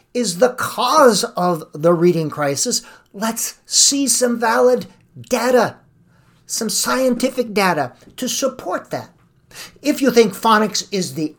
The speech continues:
answer for the mythical reading crisis, well, let's see some valid data to support that. You can't be just a little bit of science of reading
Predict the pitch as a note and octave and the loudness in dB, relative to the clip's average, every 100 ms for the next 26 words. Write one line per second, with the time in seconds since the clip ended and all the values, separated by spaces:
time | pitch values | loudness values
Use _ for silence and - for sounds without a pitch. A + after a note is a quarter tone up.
0 | - B3+ F4 - A3 A#3 A#3+ G3 E3+ E3+ | -6 0 0 2 2 2 0 -2 0 0
1 | D3 - D#3+ D#3 G3+ G3 F3+ F3+ D3+ D3+ | -2 -12 -4 0 2 0 -4 -2 -2 -2
2 | D3 C#3 - B2+ A#2+ - D4 - - - | -4 -6 -8 -6 -6 -4 -4 -6 -8 -20
3 | _ _ - D#4 C4 C4+ - A3 C4 C#4 | _ _ -14 -8 -8 -10 -10 -6 -6 -4
4 | - - D#4+ B3+ - A#3+ G3+ A3 A#3 A#3+ | -4 -4 -2 -2 0 -2 -2 -2 0 0
5 | A3+ F#3+ A#3+ B3 A#3+ A3 - - B3 A#3 | -2 -2 -2 0 -2 -4 -8 -10 -8 -2
6 | B3+ A#3+ B3 A#3+ A#3 G3 F3+ - - G#3+ | -4 0 -2 0 -2 -4 -6 -14 -10 -6
7 | A3+ - D4 D4+ D#4 - _ - C#4+ B3 | -4 -2 0 2 0 -4 _ -6 -4 -2
8 | B3+ B3+ - - B3 B3 B3 C#4 C4+ A3 | -2 -2 -2 -4 -4 -4 -2 -2 2 6
9 | A#3+ A3+ - G#3+ G3+ G#3 G3+ G#3+ F#3 G3 | 8 6 2 0 0 0 0 0 2 2
10 | G3+ G#3+ | 2 0